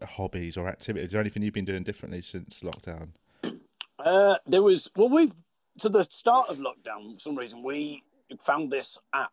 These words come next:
Speaker 2: where you're, like, where you can, like, listen to loads of radio stations from around the world. And so we found that really fascinating, me and my fiance, because it, like,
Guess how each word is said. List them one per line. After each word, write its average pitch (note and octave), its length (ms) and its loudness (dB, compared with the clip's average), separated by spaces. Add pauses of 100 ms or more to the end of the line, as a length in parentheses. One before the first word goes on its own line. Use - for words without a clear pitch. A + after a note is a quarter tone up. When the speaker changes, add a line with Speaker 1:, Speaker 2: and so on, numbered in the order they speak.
(140)
Speaker 2:
where A2+ 240 -6
you're, A2 260 -8
like, A#2 180 -2
where A#2+ 120 -6
you A#2 120 -10
can, A2+ 180 -8
like, A2 200 -2
listen A#2+ 400 -12
to G#2+ 280 -6 (260)
loads A#2+ 220 -6
of A2 80 -18
radio A#2+ 360 -4
stations G2 500 -12
from G#2+ 100 -14
around G2+ 240 -8
the F#2+ 120 -14
world. F#2+ 360 -2 (300)
And B2 100 -6
so C3+ 80 -4
we B2+ 100 -2
found E3+ 280 2
that C#3 100 2
really C#3 240 -6
fascinating, A2+ 580 -10
me A#2 80 -10
and A#2 80 -10
my G#2+ 160 -2 (160)
fiance, B2 520 -4
because A2+ 280 -4
it, B2+ 100 -14
like, C3+ 220 -2